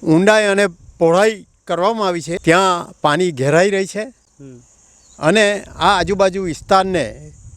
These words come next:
Speaker 1: વરસાદના સમયે જ્યારે રેલ આવે છે ત્યારે તકલીફ પડે એ પરિસ્થિતિ છે.
Speaker 2: હમ.
Speaker 1: આવી જ્યારે મારી પાસે વાત આવી એટલે મેં આ ફરિયાદ કરી છે
Speaker 2: હમ.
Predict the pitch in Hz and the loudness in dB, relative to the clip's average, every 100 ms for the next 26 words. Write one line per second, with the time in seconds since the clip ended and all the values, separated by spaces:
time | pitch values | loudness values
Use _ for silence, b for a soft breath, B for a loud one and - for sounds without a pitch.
0 | - - 139 135 202 190 196 190 - 156 | -20 -2 -2 2 0 0 -2 -4 -4 -2
1 | 180 190 170 175 170 143 160 190 180 170 | 0 0 0 0 0 0 0 2 0 -2
2 | 170 170 170 160 139 - 202 - 170 170 | -10 -4 -4 -4 -8 -6 -6 -2 0 0
3 | - 143 - 156 185 185 214 - _ 139 | -2 -4 -6 -6 -2 0 -2 -4 _ -14
4 | 120 - b b b b - 156 220 220 | -14 -18 b b b b 2 2 4 0
5 | 214 - - _ _ - - - - 135 | -4 -10 -20 _ _ -20 -20 -20 0 4
6 | 185 190 175 185 180 156 185 165 165 175 | 4 4 2 2 0 2 4 2 2 0
7 | 208 175 165 185 175 170 170 170 - - | 0 -6 -4 -2 0 0 0 -4 -12 -20
8 | - 127 160 - 160 170 208 220 285 - | -6 0 0 0 -2 -2 -2 -2 -4 -14
9 | - 127 | -20 -20